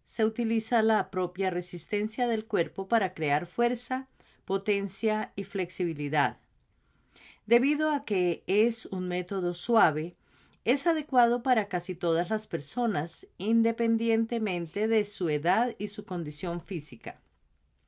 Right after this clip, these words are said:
Desde hace varios años, el Pilates goza de una creciente popularidad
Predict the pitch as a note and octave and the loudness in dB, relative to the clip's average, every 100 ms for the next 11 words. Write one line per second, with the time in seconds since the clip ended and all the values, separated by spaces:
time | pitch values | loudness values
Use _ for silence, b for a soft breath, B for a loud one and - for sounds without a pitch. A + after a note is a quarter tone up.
0 | _ _ _ _ _ _ B B B B | _ _ _ _ _ _ B B B B
1 | B B B A3+ B3 C#4 C#4+ E4 - D4 | B B B 4 4 4 2 2 0 2
2 | G3+ G3+ G3+ G#3 E3+ F3+ A3+ A#3 A#3+ G3+ | 2 0 -2 0 0 0 -4 -4 -4 -2
3 | G#3+ F#3 F#3 B3 C#4+ A3+ E3+ E3 F#3+ D#3+ | 2 4 4 0 -4 0 0 0 -2 -2
4 | D#3+ F3 E3 D#3 D3 - A#3 A#3+ B3+ A#3+ | -2 -4 -6 -6 -10 -2 0 2 -2 -2
5 | G#3+ G3+ F3+ F3 F3+ F#3+ G3+ G3 | -2 0 0 2 0 0 2 0